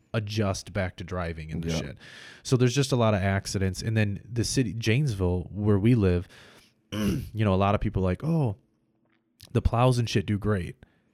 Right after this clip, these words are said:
Speaker 2: No, they don't,
Speaker 1: But
Speaker 2: dude.
Speaker 1: they, but they don't, the, the county plows. So Rock County, we live in Rock County. It's not
Speaker 2: Yeah.
Speaker 1: Janesville. It's Rock County.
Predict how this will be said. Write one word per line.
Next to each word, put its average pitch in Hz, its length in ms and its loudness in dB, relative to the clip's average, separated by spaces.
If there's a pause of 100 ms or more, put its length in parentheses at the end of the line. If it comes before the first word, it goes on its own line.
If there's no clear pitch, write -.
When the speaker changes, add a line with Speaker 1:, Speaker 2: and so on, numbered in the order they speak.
(160)
Speaker 2:
No, 214 260 8
they 202 140 10
don't, 151 440 4
Speaker 1:
But 131 100 8
Speaker 2:
dude. 147 60 0
Speaker 1:
they, 123 200 10
but 113 160 4
they 113 100 6
don't, 147 300 4 (100)
the, 127 220 4
the 113 180 2
county 160 400 4
plows. 92 400 -2
So 95 200 2
Rock 107 280 2
County, 90 300 -2
we 95 100 -2
live 95 160 2
in 90 80 -6
Rock 90 240 -2
County. 80 320 -10
It's - 140 -12
not 98 120 0
Speaker 2:
Yeah. 95 160 2
Speaker 1:
Janesville. 92 520 -4
It's - 160 -16
Rock 95 240 -4
County. 87 420 -6